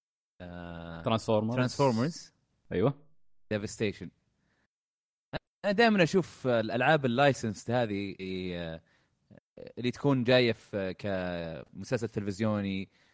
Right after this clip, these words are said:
Speaker 1: ولا، ولا فيلم، بعدين يحطونها كلعبة. في العادة ما تكون ألعاب ممتازة لأنه، آه، يحاولون يعجلون في ال-، في التطوير عشان تناسب، آه، وقت، آه، نزول ال-، الفيلم أو ال-، أو المسلسل نفسه.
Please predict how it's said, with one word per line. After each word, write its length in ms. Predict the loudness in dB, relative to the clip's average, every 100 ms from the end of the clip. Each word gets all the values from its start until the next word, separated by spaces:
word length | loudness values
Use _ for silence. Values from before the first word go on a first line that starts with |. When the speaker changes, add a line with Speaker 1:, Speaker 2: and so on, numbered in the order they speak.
| _
Speaker 1:
ولا، 600 | -8 -4 -4 -4 -4 -6 -6 -6
ولا 180 | -4 -2
فيلم، 440 | 2 2 2 -2 _ _ _ _ _ -6
بعدين 200 | -2 -2
يحطونها 380 | -2 -2 -2 0
كلعبة. 540 | 0 0 0 0 -2 -2 _ _ _
في 100 | -6
العادة 680 | -4 -4 0 2 2 2 0
ما 120 | -2
تكون 260 | -2 -2
ألعاب 300 | 0 0 0 -2 -8
ممتازة 460 | -6 0 0 2
لأنه، 500 | -2 -2 -2 -2 -2 -6 _ _ _ _ -16
آه، 260 | -10 -6
يحاولون 580 | -4 -4 -2 2 4 4
يعجلون 440 | 0 0 2 2 2
في 140 | 0
ال-، 600 | -2 -2 -4 -4 -4 -8
في 60 | -8
التطوير 560 | -8 -2 2 2 0 _ _ _ _
عشان 200 | -8 -6
تناسب، 480 | 0 2 2 0 -4 -4 _ -2
آه، 600 | 0 0 -2 -4 -8 -4
وقت، 380 | -4 -4 _ -6
آه، 400 | -4 -2 -6 -8
نزول 420 | -6 -2 -2 -2
ال-، 420 | -6 -8 -12 -12
الفيلم 380 | -12 -4 -2 0
أو 160 | -2 -4
ال-، 140 | -6
أو 100 | -6
المسلسل 400 | -8 -6 -6 -6
نفسه. 260 | -10 -10